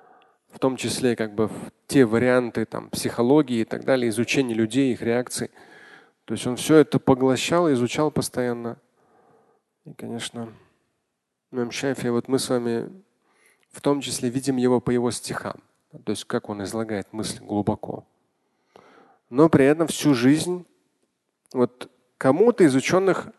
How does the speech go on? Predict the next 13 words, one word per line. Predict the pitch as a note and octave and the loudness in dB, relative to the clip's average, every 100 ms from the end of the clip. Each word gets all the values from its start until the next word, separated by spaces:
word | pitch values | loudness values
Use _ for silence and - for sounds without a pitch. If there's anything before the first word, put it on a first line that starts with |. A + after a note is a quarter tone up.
| _ _ _ _ | _ _ _ _
э, | - A#2 | -8 -2
везло. | A#2+ B2 A#2 D#2+ _ _ _ _ _ _ - - - | 0 2 2 0 _ _ _ _ _ _ -16 -16 0
Получалось | C3 C3 D#3 F3 C#3+ | 4 4 4 4 2
так, | - D#3 | 2 0
что | - C3+ | 0 -4
у | |
них | B2 A2+ | -4 0
есть | C#3+ - | 2 2
материальный | A2+ - G#2 F#2+ | -2 -4 -4 -6
достаток. | F#2 G2+ - - - - _ - - - - - | -8 -8 -10 -10 -14 -16 _ -20 -20 -20 -20 0
Но | C3+ | 2
если | C#3 D3+ | 4 4
проанализировать, | C#3+ C#3 D3 D3 G#3+ A3 F3 - - | 6 6 4 4 4 6 4 2 -6